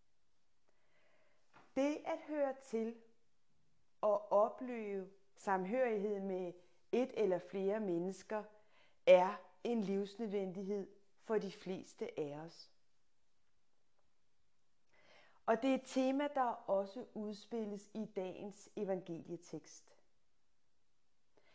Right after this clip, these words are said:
I Bibels terminologi bliver det tema beskrevet i den metafor, som Johannes udfolder med hyrdebilledet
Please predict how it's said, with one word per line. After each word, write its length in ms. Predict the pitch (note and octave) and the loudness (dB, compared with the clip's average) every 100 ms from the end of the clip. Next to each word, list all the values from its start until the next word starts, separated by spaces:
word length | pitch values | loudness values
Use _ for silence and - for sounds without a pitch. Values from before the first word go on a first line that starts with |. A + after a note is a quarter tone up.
| - - - - | -20 -20 -20 -10
I 300 | A#3 G#3+ G#3+ G#3 - | -2 0 -2 -4 0
Bibels 520 | C#4+ B3+ A#3+ A3 - | 0 0 -4 -8 -10
terminologi 840 | A3 G#3+ G3+ G3+ - C4+ B3 A3+ - - - - - - | -4 -2 -2 -6 -4 -4 -4 -8 -16 -20 -20 -20 -20 -4
bliver 180 | B3 | 0
det 160 | B3 C4 | 0 -2
tema 560 | - B3+ A#3 B3 C4+ C#4 - | -4 -2 -2 -2 -6 -8 -6
beskrevet 840 | A#3+ - - B3+ A#3+ A3 G#3 G3+ - - - - - | -6 -6 -4 0 2 2 0 -2 -8 -20 -20 -20 -10
i 80 | G#3+ | -6
den 320 | A#3+ B3 A3+ | -2 0 0
metafor, 720 | G#3 G3+ G3 - C#4+ B3 G#3+ F3+ | -2 -2 -10 -6 -4 -2 -4 -8
som 200 | - F#3+ | -8 -4
Johannes 600 | F#3 F3+ B3 A3+ G#3 F3+ - | -4 -4 -6 -6 -8 -12 -12
udfolder 680 | - A#3 B3 B3 G#3+ F#3 F3 | -8 -6 -6 -2 -2 -2 -6
med 280 | E3+ E3 D#3+ - - | -6 -6 -8 -12 -20
hyrdebilledet 920 | - A3 A3 A3+ A3+ A3+ G#3 G3 G3+ | -4 2 4 4 0 -4 -2 0 -2